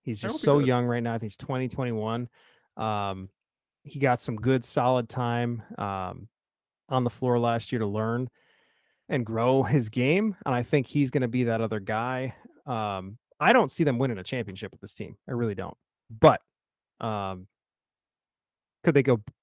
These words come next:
Speaker 1: further than they did this year? Absolutely. If they, if they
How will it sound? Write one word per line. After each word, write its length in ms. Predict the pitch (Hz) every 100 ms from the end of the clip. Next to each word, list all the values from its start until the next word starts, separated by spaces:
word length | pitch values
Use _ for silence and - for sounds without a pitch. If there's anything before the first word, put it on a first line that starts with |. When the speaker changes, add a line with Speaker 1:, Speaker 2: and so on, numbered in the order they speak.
| _
Speaker 1:
further 340 | - 139 135 139
than 180 | 135
they 100 | 127
did 240 | 120 131 113
this 240 | 127 135
year? 180 | 185 180
Absolutely. 880 | 123 117 - 113 104 127 180 - 113
If 120 | 110
they, 200 | - 107 - -
if 200 | 113 -
they 200 | 117